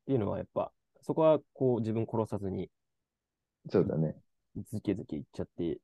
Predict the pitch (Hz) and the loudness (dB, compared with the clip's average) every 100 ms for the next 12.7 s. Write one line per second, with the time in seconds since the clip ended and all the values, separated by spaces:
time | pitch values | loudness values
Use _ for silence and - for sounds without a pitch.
0 | - 107 - 95 90 107 80 - - - | -10 -10 -6 -6 -6 -10 -10 -12 -20 -20
1 | _ _ _ _ _ _ _ _ _ 104 | _ _ _ _ _ _ _ _ _ 0
2 | 92 - _ _ _ _ - 98 110 117 | 0 -2 _ _ _ _ -8 -2 2 2
3 | 110 107 143 147 _ _ - - 92 82 | 2 2 0 -2 _ _ -18 -12 -12 -6
4 | 104 104 101 98 98 92 101 90 - _ | -2 -2 0 -2 -2 0 2 0 -4 _
5 | _ _ _ _ _ _ _ _ _ _ | _ _ _ _ _ _ _ _ _ _
6 | _ _ _ _ _ _ - 92 - - | _ _ _ _ _ _ -6 -6 -6 -8
7 | - _ _ - 101 85 - _ _ _ | -10 _ _ -10 -10 -10 -14 _ _ _
8 | _ _ _ _ _ _ - 98 - 87 | _ _ _ _ _ _ -4 -4 -2 -4
9 | 90 92 - _ _ _ _ _ - - | -6 -8 -12 _ _ _ _ _ -16 -12
10 | - 87 - - - - - _ _ _ | -10 -8 -4 -6 -6 -14 -20 _ _ _
11 | _ _ _ _ _ _ _ 131 95 85 | _ _ _ _ _ _ _ -2 0 -4
12 | 82 85 87 87 - - - | -10 -10 -10 -10 -12 -16 -16